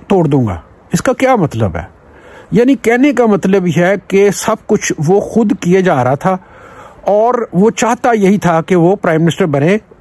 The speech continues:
और पाकिस्तान को दो टुकड़े कर दे। Finally क्या हुआ कि वही चीज़ जो उसका mission था, वो, अ, कामयाब हुआ। बैकडोर पे ये इंदिरा गांधी से मिला हुआ था, क्योंकि कहने को,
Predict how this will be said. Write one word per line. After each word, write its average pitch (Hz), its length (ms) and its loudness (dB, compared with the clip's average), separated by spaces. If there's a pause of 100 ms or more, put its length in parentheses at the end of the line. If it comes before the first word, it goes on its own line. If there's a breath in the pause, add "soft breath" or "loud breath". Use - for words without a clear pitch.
(120)
और 180 140 0
पाकिस्तान 180 720 -2
को - 260 -4
दो 165 180 0
टुकड़े 165 320 -2
कर 131 160 -2
दे। - 360 -10 (920 loud breath)
Finally 269 380 2
क्या 214 140 0
हुआ 190 260 0
कि 214 140 0
वही 185 440 2 (220)
चीज़ 202 220 2
जो 190 120 -2
उसका - 260 -2
mission 160 380 0
था, 117 300 -2 (720 loud breath)
वो, 202 460 2
अ, - 60 -10 (460)
कामयाब 160 420 0
हुआ। 208 280 2
बैकडोर 208 600 0
पे 180 360 0 (120)
ये 180 260 2
इंदिरा 196 240 2
गांधी 143 300 0
से 214 140 0
मिला 277 220 2
हुआ 269 220 2
था, 180 300 -2 (160)
क्योंकि 233 400 0
कहने 233 440 0
को, 202 360 0